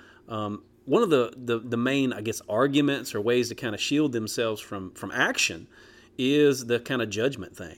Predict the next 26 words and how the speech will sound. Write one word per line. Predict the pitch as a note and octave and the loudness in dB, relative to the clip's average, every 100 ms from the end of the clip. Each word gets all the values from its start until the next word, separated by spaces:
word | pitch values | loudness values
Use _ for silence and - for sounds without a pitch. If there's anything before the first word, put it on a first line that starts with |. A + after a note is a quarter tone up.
| - | -18
Like, | F#2+ A2+ | -14 -10
I, | G2+ | -6
I | |
don't | A#2+ B2 | -2 0
wanna | A#2+ | 0
be | A2+ A2+ | -2 -4
perceived | - G#2+ A2+ G#2 F#2+ | -6 -8 -6 -6 -8
as | F2+ | -12
being | F2+ E2 | -14 -14
judgmental. | - F2+ - A#2+ E3 F3 F3 E3 D#3 D3+ D3 - - | -14 -14 -6 2 4 4 2 0 2 0 -4 -20 -6
I | A2+ | -2
don't | A2+ | -2
wanna | A2 | -2
be | G2+ G2 | -6 -8
judgy. | G2 A2+ C3 B2+ B2+ | -2 0 0 0 -2
Yes, | A#2 C3 C3+ | 2 0 0
I | A#2 | -4
believe | A2 A2+ A2+ G#2 | -2 -2 -2 -4
that | G2+ | -8
abortion | G2 G#2+ - F#2 | -4 -6 -6 -10
is | E2+ | -12
wrong, | F#2+ E3+ E3+ A2 A#2 D3+ - - - - | -6 -2 -2 -2 -4 -8 -14 -20 -18 -4
and | A2+ | -2
this | B2 | -2
is | G#2+ | -6
for | - G2+ | -6 -8